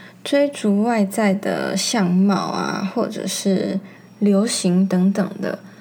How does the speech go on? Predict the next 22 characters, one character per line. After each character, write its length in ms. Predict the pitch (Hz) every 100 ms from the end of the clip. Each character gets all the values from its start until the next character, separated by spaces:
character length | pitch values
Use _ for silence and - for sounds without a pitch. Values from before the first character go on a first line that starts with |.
| - - - -
其 160 | - 254
实 500 | 269 294 285 277 277 - - - -
过 200 | 294 220
度 280 | - 247 202
追 320 | - 202 196
逐 320 | 196 - -
啊， 340 | - - 202 190
会 140 | 262
让 300 | 247 226 190 -
你 380 | - 180 - - - - - -
越 200 | - 240
来 180 | 185 180
越 240 | 180 202 190
心 460 | 185 - 175 170
慌， 420 | 165 - - - 208 -
因 100 | 240
为 120 | 233
你 120 | 185
会 220 | 190 214
很 340 | 196 190 - 202 - - - - -
想 360 | - - - 185
要 320 | 180 -